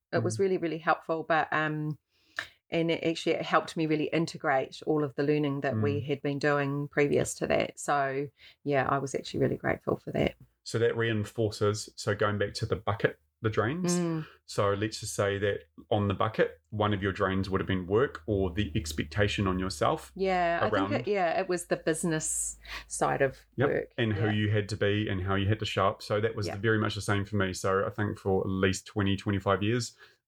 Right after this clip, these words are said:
Speaker 2: I've ran programs and belief systems, probably from my father more, more than my mum, um, about that, about no, like, no pain, no gain. You
Speaker 1: Yeah.
Speaker 2: gotta work hard. If you wanna get anywhere and you wanna be successful, you gotta do this, this, and this.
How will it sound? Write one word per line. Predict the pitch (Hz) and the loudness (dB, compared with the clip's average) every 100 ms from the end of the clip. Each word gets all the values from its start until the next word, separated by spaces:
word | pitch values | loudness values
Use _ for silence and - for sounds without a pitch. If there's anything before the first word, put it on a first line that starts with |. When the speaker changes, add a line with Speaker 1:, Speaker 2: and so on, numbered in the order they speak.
| 104 | 0
Speaker 2:
I've | 101 95 | 0 2
ran | 95 95 | -2 -2
programs | - 104 104 101 101 92 | -2 0 2 2 0 0
and | 95 | 0
belief | 92 92 92 | 2 2 0
systems, | 98 90 92 90 90 - _ _ _ _ _ | -2 0 2 2 0 -6 _ _ _ _ _
probably | - 104 104 | 0 0 0
from | - 98 | 0 0
my | 90 | 0
father | - 98 104 123 | 0 0 0 0
more, | 107 95 92 - | 0 -2 -4 -2
more | 98 90 | -2 0
than | |
my | 92 | 0
mum, | 95 123 151 _ - - - - _ _ | 2 2 0 _ -20 -20 -20 -20 _ _
um, | 110 107 104 101 104 - | -2 0 2 0 -2 -2
about | 107 - 101 98 - 113 | -4 0 0 0 -2 -2
that, | 98 92 - _ - | 2 2 0 _ -4
about | 104 95 - 107 | 0 0 0 -2
no, | 110 110 110 110 - | 0 2 2 0 0
like, | 101 - | -2 0
no | 107 98 | 0 0
pain, | 98 101 98 | 2 0 2
no | 95 | 2
gain. | 104 104 104 104 | 2 2 2 2
You | |
Speaker 1:
Yeah. | 101 | 2
Speaker 2:
gotta | 101 95 | 2 2
work | 104 - | 0 0
hard. | - 110 107 107 - | -2 0 2 0 -4
If | 110 | -6
you | 104 | 0
wanna | 98 92 | 2 2
get | 117 113 | -2 -2
anywhere | 110 110 110 110 | 0 0 2 2
and | 107 | 2
you | 101 | 0
wanna | 104 | 0
be | 101 | 0
successful, | 101 107 - 110 - 107 | -2 -6 -2 -2 0 -2
you | 101 | 2
gotta | 104 | 2
do | 95 92 | 2 2
this, | 107 - | 2 2
this, | 110 101 | 0 0
and | 104 104 | -2 0
this. | 123 117 - | 0 -2 -6